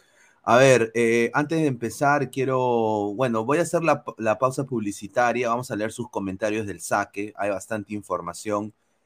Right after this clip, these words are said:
La gente ecuatoriana está con algarabía. Obviamente estaban confiadas que esto, como ya se sabía y se ha dicho aquí en Ladra el Fútbol, se dijo,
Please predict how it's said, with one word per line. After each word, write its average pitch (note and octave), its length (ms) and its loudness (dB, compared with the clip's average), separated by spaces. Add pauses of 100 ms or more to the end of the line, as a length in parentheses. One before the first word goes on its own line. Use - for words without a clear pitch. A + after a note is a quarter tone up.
(300)
La G#2 120 0
gente D3+ 320 0
ecuatoriana C3 840 2
está B2 600 0
con A2+ 160 -2
algarabía. A2+ 720 0
Obviamente B2+ 420 -4
estaban B2 320 0
confiadas A2 680 0
que G2+ 220 -8
esto, C3+ 540 -2 (280)
como A2+ 200 -12
ya C#3 220 -6
se A#2+ 180 -6
sabía C3+ 500 0
y G#2+ 40 -2
se A2+ 140 -6
ha - 20 -2
dicho A#2+ 280 -4
aquí A#2 140 -10
en A2 80 -4
Ladra G#2+ 140 0
el G2+ 140 -4
Fútbol, A2+ 340 -4
se F#2+ 140 -8
dijo, G#2+ 420 -6